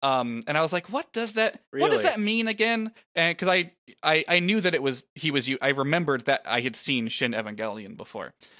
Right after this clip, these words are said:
Speaker 1: Um, and I looked it up by Googling, "What does Shin Godzilla mean?" Um, and, uh, they chose it because Shin could mean a couple things in Japanese, including new, true,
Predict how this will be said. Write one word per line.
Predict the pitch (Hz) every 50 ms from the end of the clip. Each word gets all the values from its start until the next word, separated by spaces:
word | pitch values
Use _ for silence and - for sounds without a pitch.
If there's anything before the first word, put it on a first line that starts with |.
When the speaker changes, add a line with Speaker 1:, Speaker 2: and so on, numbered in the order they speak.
| - - _ _ - -
Speaker 1:
Um, | 127 123 120 117 113 113 113 107 - -
and | 131 120 120 120 113 113 113 110 113 113 110 - - _ -
I | 131 131
looked | 139 147 143 - 147
it | 139
up | 139 135 - _ - - _ _ -
by | 135 127 120
Googling, | 113 131 127 120 120 120 117
"What | 113 117 117
does | 120 -
Shin | - - 117 113
Godzilla | 101 110 107 - 135 120 101 101
mean?" | 101 107 113 113 _ - - - - - -
Um, | - 120 117 117 113 110 110 107 110 113 _ _ - -
and, | 123 120 117 113 113 110 110 110 117 - _ -
uh, | 117 117 113 107 107 104 92
they | - 131 127
chose | 123 - - 202 240 285 226 139
it | 139 107 120 - _ _ _ _ _ _ -
because | 139 131 - - 139 131 123 120 113 -
Shin | - - - 180 170 170 175 170
could | - - 147 135 127
mean | 127 127 127 120
a | 117
couple | - - 180 170 160 147
things | - - 131 127 120 131
in | 123 110
Japanese, | 113 113 110 - 113 110 110 110 110 -
including | 117 110 - 117 113 107 104 104 110 110 117
new, | 131 143 170 220 277 320 311 _ _ _ _ _ _ _ _ -
true, | - - 240 226 185 156 127 123 131 143